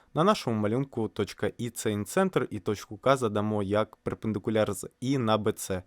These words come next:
Вимагається довести, що точки Q, D, К, П лежать на одному колі. Або, якщо трішки проаналізувати картинку, то можна звести задачу до доведення того, що кут П К Q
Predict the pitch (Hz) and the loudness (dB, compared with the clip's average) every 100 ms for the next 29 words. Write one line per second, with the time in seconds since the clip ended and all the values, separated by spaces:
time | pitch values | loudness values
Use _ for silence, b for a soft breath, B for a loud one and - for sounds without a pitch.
0 | B B B 131 147 196 226 - 117 110 | B B B 2 4 6 4 2 0 4
1 | 135 - 117 - - 107 - 110 - 110 | 4 2 -4 -2 0 0 0 0 0 -4
2 | - 123 110 101 104 - 95 - 170 190 | -4 -6 -2 0 0 0 -6 4 6 6
3 | 131 101 113 - 110 107 113 117 - 98 | 4 2 0 0 -2 0 -2 -2 -2 -2
4 | 92 95 B B - 117 147 226 135 98 | 0 -4 B B 0 2 4 4 4 -2
5 | - 104 101 107 - 101 110 104 101 101 | -4 -4 -2 -4 -4 -6 -4 -4 -4 -2
6 | 104 98 - 110 - 180 190 131 120 101 | -2 -2 -2 -4 0 0 0 -2 -2 -2
7 | 101 98 98 101 104 - 98 95 123 151 | -2 -2 -4 -2 -4 -4 -6 0 2 2
8 | - 120 107 104 107 104 101 98 - 156 | -2 -4 -2 0 0 0 -2 -2 2 2
9 | 143 117 - 92 127 123 - 110 107 98 | 2 -4 -8 -6 -6 -6 0 0 2 -2
10 | - 131 147 | -2 -2 -2